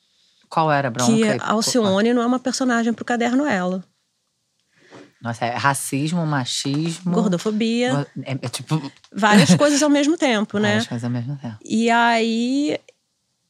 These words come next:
Speaker 2: foi, foi, esse foi um momento, foi lindo, assim. A gente tinha, nessa época, uma reunião em que os editores davam positivos e negativos pra edição do dia anterior.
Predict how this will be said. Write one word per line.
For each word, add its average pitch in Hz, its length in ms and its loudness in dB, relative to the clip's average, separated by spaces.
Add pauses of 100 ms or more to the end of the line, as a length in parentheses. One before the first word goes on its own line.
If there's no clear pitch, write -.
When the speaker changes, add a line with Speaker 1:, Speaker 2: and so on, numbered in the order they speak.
(240)
Speaker 2:
foi, 269 420 0
foi, 240 280 0
esse 233 120 -4
foi 247 120 -2
um 240 40 2
momento, 220 300 0
foi 240 140 0
lindo, 202 320 0
assim. 190 260 -4
A 185 60 -4
gente 202 280 -4
tinha, 220 260 -4
nessa 196 260 -4
época, 196 260 -4
uma 208 140 -2
reunião 208 500 -2
em 226 120 0
que 240 180 -6
os 240 120 -2
editores 220 640 -4
davam 226 320 0
positivos 220 500 -4
e 247 40 0
negativos 220 500 -4
pra 214 160 -6
edição 196 320 -2
do 202 100 -2
dia 190 200 -4
anterior. 180 440 -4